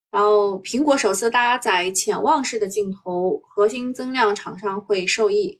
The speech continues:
啊，潜望式的镜头像兰特光学、水晶光电，我印象当中其实菲涅尔的这个会更好一些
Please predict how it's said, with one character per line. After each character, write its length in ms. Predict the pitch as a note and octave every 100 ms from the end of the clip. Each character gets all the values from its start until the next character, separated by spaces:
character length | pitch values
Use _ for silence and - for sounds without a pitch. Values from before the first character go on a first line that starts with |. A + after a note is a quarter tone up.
| -
啊， 120 | F#3+
潜 200 | G3 A3 G3
望 120 | B3+
式 120 | D#4
的 60 | D4
镜 180 | B3+ A3+
头 240 | G3+ F3+
像 260 | G3 G#3 F#3+
兰 160 | F#3
特 200 | G#3 C4+
光 200 | G#3 A3
学、 280 | A#3 - -
水 180 | - F3+
晶 220 | F3 G3+
光 180 | A3 A#3+
电， 260 | C4+ G#4+ - _ - _ _ _ _ _
我 120 | -
印 320 | G3+ D#4+ G4 D#4
象 240 | C#4+ A3
当 200 | G#3+ A3
中 260 | A3 A3 A3+
其 160 | -
实 140 | A3+ A#3+
菲 240 | - D#4
涅 160 | E4+ B3+
尔 100 | -
的 100 | - - -
这 120 | G#3
个 220 | G3 F3
会 200 | - A#3
更 220 | A3+ D4 A#3
好 260 | - -
一 60 | G#3
些 360 | G3+ F#3+ F3+